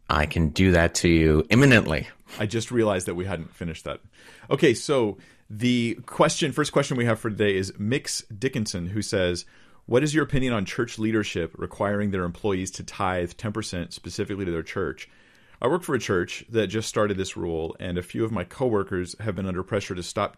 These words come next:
Speaker 2: giving to other ministries so as to be able to pay ten percent fully back to the church." Um, I think there's a word in Scripture for that, and it is not by compulsion. And that answers the question. I, I think it's wrong,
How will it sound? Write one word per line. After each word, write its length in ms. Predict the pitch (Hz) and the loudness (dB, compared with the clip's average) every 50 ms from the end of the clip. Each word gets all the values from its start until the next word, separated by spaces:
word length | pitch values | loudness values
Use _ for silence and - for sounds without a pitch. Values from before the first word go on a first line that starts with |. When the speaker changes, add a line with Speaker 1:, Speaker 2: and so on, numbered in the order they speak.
| 101 | -10
Speaker 2:
giving 300 | 92 101 104 98 101 92 | -6 -6 -4 -4 -4 -6
to 160 | - - 104 90 | -4 -4 -4 -2
other 140 | 85 87 85 | -2 -4 -4
ministries 600 | 92 117 127 123 - - 107 92 90 85 85 - _ _ _ _ _ _ _ _ - - | -4 -4 -6 -6 -8 -8 -6 -6 -6 -6 -8 -12 _ _ _ _ _ _ _ _ -20 -10
so 180 | - - 110 | -4 0 0
as 100 | 98 95 | 0 0
to 80 | - - | 0 -2
be 60 | 104 | -2
able 140 | 101 92 87 | 0 0 -2
to 60 | 87 | -4
pay 200 | - - 120 107 | -4 -4 -6 -6
ten 180 | 101 - 107 95 | -4 -4 -6 -6
percent 380 | - 92 - - 98 87 - | -6 -8 -8 -8 -8 -8 -10
fully 400 | - - - - - 113 113 110 98 | -14 -20 -12 -6 -4 -2 -2 -2 -2
back 300 | 87 92 85 85 - _ _ | -2 -2 -4 -4 -6 _ _
to 120 | - - | -10 -10
the 100 | 87 82 | -8 -8
church." 520 | 78 - - - 80 64 - - - - - _ _ _ _ _ _ _ _ _ _ _ | -10 -10 -8 -8 -8 -8 -10 -14 -18 -20 -20 _ _ _ _ _ _ _ _ _ _ _
Um, 320 | - 110 107 107 101 98 - | -4 -2 0 0 0 -2 -2
I 140 | - 110 113 | -4 -4 -4
think 260 | - - 127 120 - | -2 -4 -4 -4 0
there's 240 | - 120 107 104 98 | 2 2 2 2 0
a 120 | - 104 101 | -4 -4 -4
word 360 | 95 92 104 107 113 120 120 | -2 0 0 0 2 0 0
in 160 | - - 98 | -2 -4 -6
Scripture 380 | 90 - - - 107 - - 113 | -6 -6 -6 -6 -6 -6 -6 -8
for 140 | - - 107 | -8 -6 -4
that, 340 | 98 98 95 92 90 - - - _ _ | -2 -2 -2 -2 -4 -6 -10 -16 _ _
and 120 | - 95 90 | -8 -8 -6
it 80 | 87 | -4
is 180 | 87 85 80 - | -4 -6 -6 -6
not 320 | 90 85 90 92 92 - | -6 -4 -4 -6 -6 -6
by 140 | - 92 87 | -6 -6 -6
compulsion. 640 | 87 - - 85 - - 87 92 - - 107 107 - - _ _ _ _ _ - _ _ _ _ _ _ _ _ _ _ _ _ _ _ _ _ _ _ _ _ _ _ _ _ _ _ _ _ _ _ _ _ _ _ _ _ _ _ _ _ _ _ _ _ _ _ _ _ _ _ _ _ _ _ _ _ - | -6 -6 -8 -10 -8 -6 -8 -6 -6 -8 -10 -10 -12 -18 _ _ _ _ _ -20 _ _ _ _ _ _ _ _ _ _ _ _ _ _ _ _ _ _ _ _ _ _ _ _ _ _ _ _ _ _ _ _ _ _ _ _ _ _ _ _ _ _ _ _ _ _ _ _ _ _ _ _ _ _ _ _ -10
And 120 | - 95 | -6 -4
that 120 | 95 92 95 | -2 -2 -2
answers 220 | 98 104 113 110 | -2 -4 -4 -6
the 60 | 98 | -6
question. 400 | 110 - 120 120 - - 82 85 - | -4 -4 -4 -4 -6 -8 -12 -10 -8
I, 240 | - 98 92 - 80 | -8 -6 -6 -6 -6
I 40 | 98 | -6
think 220 | 95 - 107 - | -6 -6 -6 -6
it's 160 | 104 98 - | -6 -8 -8
wrong, 440 | - 92 92 92 92 95 101 98 101 | -8 -6 -4 -4 -4 -4 -6 -8 -10